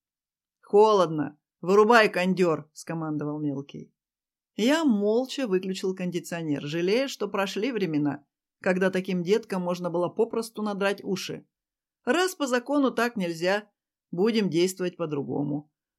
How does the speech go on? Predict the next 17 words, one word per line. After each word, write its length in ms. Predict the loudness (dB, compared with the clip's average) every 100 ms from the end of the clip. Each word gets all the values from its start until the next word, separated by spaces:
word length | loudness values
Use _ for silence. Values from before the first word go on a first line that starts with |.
| _
У 60 | 2
меня 260 | 6 8 8
нет 260 | 8 6
желания 460 | 4 2 2 0 -2
воспитывать 560 | -4 -4 -4 -2 -4
чужих 340 | -4 -6 -6 -8
детей, 460 | -8 -6 -6 -6 _ _ _ _
но 280 | 0 2 0
сменить 500 | -2 2 4 4 2
тон 240 | 2 4
я 160 | 4 2
их 180 | 0 -2
заставлю. 720 | -4 -6 -4 -4 -4 -8 -10 _ _ _ _ _ _ _ _ _ _ _ _ -2
«И 120 | 0
куда 360 | 2 4 4
мы 100 | 4
едем?» 640 | 2 2 2 2 -2 -4